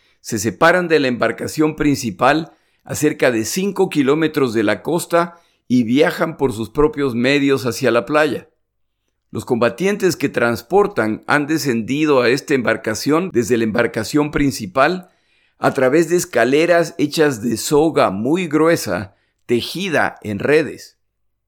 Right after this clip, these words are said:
Proceso que suena fácil, pero que no lo era. Los combatientes que llevan decenas de libras de peso en equipo de guerra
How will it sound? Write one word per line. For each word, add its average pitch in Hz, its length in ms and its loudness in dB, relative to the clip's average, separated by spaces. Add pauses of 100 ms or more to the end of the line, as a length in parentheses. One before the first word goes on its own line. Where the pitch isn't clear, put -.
(420)
Proceso 143 480 0
que 113 100 -4
suena 151 360 0
fácil, 160 500 0
pero 104 240 -2
que 104 140 -4
no 113 160 0
lo 131 180 4
era. 143 380 -2 (500)
Los 127 220 -2
combatientes 127 920 -2
que 104 180 -4
llevan 151 340 4
decenas 147 480 0
de 127 100 0
libras 131 360 0
de 107 100 0
peso 135 400 0
en 104 60 -2
equipo 143 440 0
de 110 120 -2
guerra 139 540 0